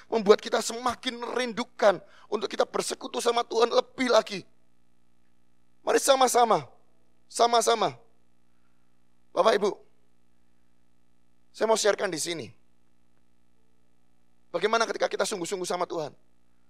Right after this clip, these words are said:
Saya mau sharekan. Minggu depan, hari Kamis, akan ada worship and healing night. Saya berdoa.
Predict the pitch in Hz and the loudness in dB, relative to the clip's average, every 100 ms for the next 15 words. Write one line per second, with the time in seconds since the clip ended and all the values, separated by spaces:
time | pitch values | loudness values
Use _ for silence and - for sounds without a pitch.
0 | - - 190 220 214 202 - 143 123 - | -20 -12 -4 -2 0 0 -2 -6 -8 -20
1 | - - - - - - - - - - | -20 -20 -20 -20 -20 -20 -20 -20 -20 -20
2 | - - 226 226 220 - - 220 147 117 | -20 -10 -8 -4 -4 -4 4 4 4 -6
3 | 165 180 214 214 185 - - - - - | -8 -2 0 0 -2 -8 -10 -20 -20 -20
4 | - - - - - - - - - - | -20 -20 -20 -20 -20 -20 -20 -20 -20 -20
5 | - - 175 185 202 180 185 165 220 196 | -20 -12 -8 -2 0 2 2 0 -4 -8
6 | 185 165 190 196 208 196 - - - - | -8 -6 -6 -4 -2 -2 -6 -18 -20 -20
7 | - - - - - - - - - - | -20 -20 -20 -20 -20 -20 -20 -20 -12 -8
8 | 175 156 156 160 | -4 0 0 0